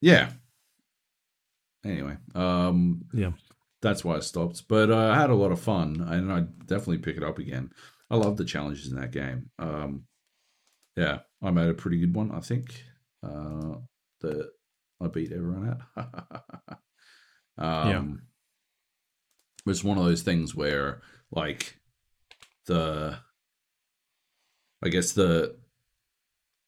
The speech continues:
Speaker 1: it's what we talked about, like, last episode, I suppose. Like, they
Speaker 2: Hmm.
Speaker 1: literally changed it, the challenge system, to be how we wanted it to be. And now it's like that. Yeah, I love it so much more.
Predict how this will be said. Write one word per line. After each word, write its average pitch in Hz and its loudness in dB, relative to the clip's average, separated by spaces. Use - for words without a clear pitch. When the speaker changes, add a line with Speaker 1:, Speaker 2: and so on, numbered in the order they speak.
Speaker 1:
it's 120 2
what 131 6
we 104 6
talked 101 2
about, 73 -2
like, 80 -4
last 80 -4
episode, - -8
I - -12
suppose. - -8
Like, 85 -2
they 87 4
Speaker 2:
Hmm. 85 4
Speaker 1:
literally 87 2
changed 73 -8
it, - -6
the - -10
challenge 76 -6
system, - -10
to - -8
be 71 -4
how 69 -6
we 73 -8
wanted 69 -6
it - -16
to - -8
be. 127 -6
And 65 -6
now 110 2
it's 87 -2
like 95 0
that. 60 -4
Yeah, 71 -2
I 82 -4
love 92 0
it - -16
so - -4
much 87 -4
more. 73 -4